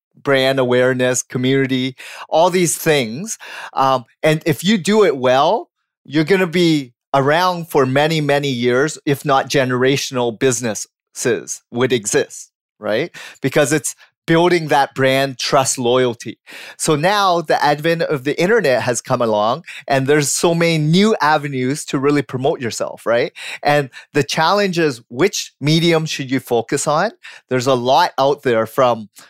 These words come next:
you know, social media to video to audio to, you know, even infographics, right? Um, there's a lot of different forms of content,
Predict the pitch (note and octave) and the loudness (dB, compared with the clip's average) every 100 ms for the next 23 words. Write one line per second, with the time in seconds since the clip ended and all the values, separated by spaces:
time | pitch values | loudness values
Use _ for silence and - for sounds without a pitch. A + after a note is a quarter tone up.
0 | _ - - A#2 - D3+ - D3+ C3 C3+ | _ -10 -4 -2 0 -2 0 -2 0 0
1 | C3+ C#3 C3 - A2+ B2+ C3+ C#3+ C3+ C3+ | 2 2 2 -2 -4 -2 2 2 2 0
2 | C3 B2 - B2+ C3+ C3+ C3+ C3 C3 - | -2 -6 -2 0 2 0 0 0 -2 -6
3 | _ - B2 A#2 _ _ _ _ _ _ | _ -4 -2 -2 _ _ _ _ _ _
4 | _ B2+ - D#3+ B2 A#2 A2+ _ _ _ | _ -18 -6 0 0 0 -6 _ _ _
5 | _ _ _ _ _ - F#3+ G3+ G3 D#3+ | _ _ _ _ _ -4 0 2 2 0
6 | E3 D3+ C#3+ C#3+ D#3+ - - - A2+ C#3+ | 0 0 2 2 0 -4 -4 -2 0 0
7 | F#3 - - - B2 B2+ C3 D#3 E3 E3+ | -2 -10 -12 -2 0 0 2 2 2 2
8 | E3+ F#3+ D#3 F#3 F3+ F3 - D3 D3+ D3 | 2 2 0 -2 -2 -2 0 0 0 -2
9 | - C3 C3+ C3 G#2+ | -2 0 0 -2 -6